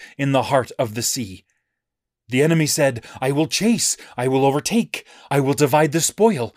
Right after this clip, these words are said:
My desire will be satisfied on them. I will draw my sword, my hand will destroy them."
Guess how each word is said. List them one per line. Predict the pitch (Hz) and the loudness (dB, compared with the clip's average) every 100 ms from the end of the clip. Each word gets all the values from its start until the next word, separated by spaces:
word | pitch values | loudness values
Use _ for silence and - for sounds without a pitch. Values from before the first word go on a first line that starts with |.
| - - - | -18 -14 -2
My | 156 | 0
desire | 143 151 120 170 165 165 | 0 0 0 2 2 2
will | 151 160 | 2 -2
be | 156 | -2
satisfied | - 190 220 226 - 135 131 | -4 -4 -6 -6 -4 -4 -4
on | 120 | -4
them. | 117 110 - - | -4 -6 -10 -2
I | 160 | 0
will | 170 | 0
draw | 147 160 165 | 2 2 2
my | 147 | 0
sword, | - - 247 233 123 - - | 0 2 4 2 0 -8 -4
my | 170 | -2
hand | 160 175 233 247 | 0 2 2 2
will | 160 156 | 2 -2
destroy | 151 - 233 262 | -2 0 2 2
them." | 165 120 | 2 -6